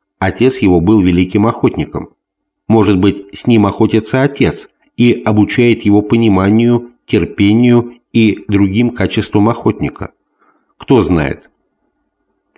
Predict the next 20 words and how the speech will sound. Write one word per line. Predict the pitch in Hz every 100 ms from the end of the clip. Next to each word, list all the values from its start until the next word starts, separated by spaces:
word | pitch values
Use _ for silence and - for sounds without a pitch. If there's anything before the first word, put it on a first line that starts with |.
| _ _ _ _ _ _ _ _ _ _ _ -
Так | 190 208 208
или | 147 127
иначе, | 127 180 - 151 139 -
но | 117
его | 127 139 180
успехи | 165 - 147 143
продолжались, | 139 135 135 135 90 69 67 - _ _ _ _ _ _ _ _ _
и | 120 117 107 -
менее | 110 107 98
удачливые | 95 95 90 - 95 90
охотники | 95 - 160 135 107 101 87 - _
были | 110 131 156
постоянно | 156 110 - 98 117 131 98
заняты | 80 117 139 - 123 - - -
доставкой | 110 98 - 123 - 113
его | 92 90 92
добычи. | 104 110 82 - - - _ _ _ _ _ _ _ _ _ _ _ _ _ _ _ _ _ _ _ -
Что | - 120
же | 101
касается | - 101 - 98 92 92 90 85 -